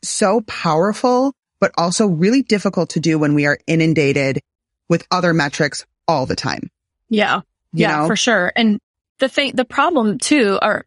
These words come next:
Speaker 2: part of the problem with that is that they keep moving the bar, you know,
Speaker 1: Yeah.
Speaker 2: because it's like,
Speaker 1: <laughs>
Speaker 2: once you hit six figures, it's like, "Well,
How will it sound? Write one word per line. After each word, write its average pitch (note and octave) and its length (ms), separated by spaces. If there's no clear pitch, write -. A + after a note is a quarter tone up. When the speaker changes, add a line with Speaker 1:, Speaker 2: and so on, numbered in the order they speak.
Speaker 2:
part A3+ 240
of G3+ 40
the F3 80
problem - 480
with G#3 220
that - 300
is B3 200
that A#3+ 220
they B3 160
keep B3+ 260
moving C4+ 340
the G#3 80
bar, G3+ 500
you A#3+ 140
know, G#3+ 240
Speaker 1:
Yeah. - 80
Speaker 2:
because A#3+ 200
it's A#3 180
like, A#3 200
Speaker 1:
<laughs> - 420
Speaker 2:
once A#3+ 480
you D#4 120
hit C#4+ 280
six C4 260
figures, D4 400
it's A3 160
like, G3 180
"Well, A3 360